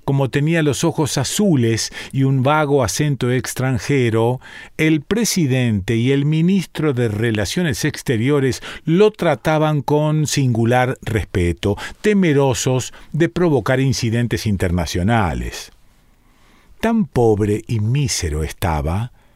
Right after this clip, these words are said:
que cierto día se internó en la selva en busca de hierbas para alimentarse. Había caminado cosa de varios metros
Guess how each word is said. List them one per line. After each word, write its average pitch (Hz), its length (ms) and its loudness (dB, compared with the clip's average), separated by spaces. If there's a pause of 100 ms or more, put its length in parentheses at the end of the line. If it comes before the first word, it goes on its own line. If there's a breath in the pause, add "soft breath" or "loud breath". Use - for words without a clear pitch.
(400 loud breath)
que - 140 0
cierto 196 540 0
día 156 200 2
se - 220 0
internó 127 720 0
en 147 120 0
la 110 100 2
selva 139 460 0
en 110 140 0
busca 127 400 -2
de 101 160 0
hierbas 87 840 -2
para 85 220 -2
alimentarse. 90 1120 -2 (960 loud breath)
Había 170 300 0
caminado 170 560 2
cosa 160 580 0
de 139 160 2
varios 127 320 0
metros 135 560 -2